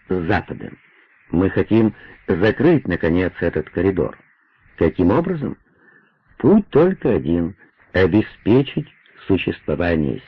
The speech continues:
сильной, независимой и дружественной, подчеркиваю это, дружественной нам Польши". И, уже не скрывая своего сарказма, добавил:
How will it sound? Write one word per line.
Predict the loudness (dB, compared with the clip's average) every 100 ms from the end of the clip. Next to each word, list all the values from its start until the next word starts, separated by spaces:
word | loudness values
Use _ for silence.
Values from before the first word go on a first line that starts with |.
| _
сильной, | 0 2 2 2 0 -4 _ _ 0
независимой | 2 4 4 2 0 -2 -6 -2 0 2 0 -6 -20 _ _ -2
и | 0
дружественной, | 2 4 6 4 4 0 -2 0 2 4 4 4 2 -2 _ _ _
подчеркиваю | -2 -2 -2 0 0 0 -2 2 2
это, | 2 -2 -8 -10 -20 _ -10
дружественной | -2 2 4 4 4 0 -6 -2 2 4 4
нам | 2 -2
Польши". | -4 -6 -6 -10 -12 -16 _ _ _ _ _ _ _ _ _ _ _ _ -4
И, | 0 0 0
уже | -2 0 0
не | -2
скрывая | -4 -2 0 -2 -8 -8
своего | -6 -6
сарказма, | -8 -8 -4 -4 -2 -2
добавил: | -2 -4 -8 -12